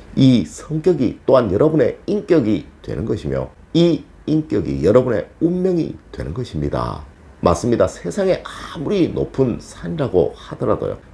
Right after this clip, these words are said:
최초의 한 삽부터 옮겨지는 것이고 이 한 삽이 두 삽이 되고 이것이 모이고 모여서 그 높은 산도 모두 옮겨지는 것입니다.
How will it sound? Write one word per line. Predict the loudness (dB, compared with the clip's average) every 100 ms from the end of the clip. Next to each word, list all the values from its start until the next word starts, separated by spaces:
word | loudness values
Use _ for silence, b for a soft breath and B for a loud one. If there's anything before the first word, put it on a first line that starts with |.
| -14
최초의 | -6 -6 0 2 2 -2
한 | -10 -8 -4
삽부터 | -4 -4 -6 0 0 -2 -6
옮겨지는 | -4 0 0 0 -2
것이고 | -4 -4 -4 -6 -10 -8
이 | 2 4 4
한 | 2 -6 -6
삽이 | -2 0 0 -4 -8
두 | -6 -4
삽이 | -4 -2 -2
되고 | -4 -10 -12 -2
이것이 | 6 6 6 -6 -8 -2
모이고 | -2 -2 -4 -10 -10
모여서 | -10 -10 -10 -16 -16
그 | -6 -2
높은 | -2 -2 -2 -4
산도 | -4 -4 2 2 2 -8
모두 | -10 -6 -2 -2 -4 -14 -8
옮겨지는 | -4 -2 -2 -2
것입니다. | -2 -2 -4 -2 -2 -4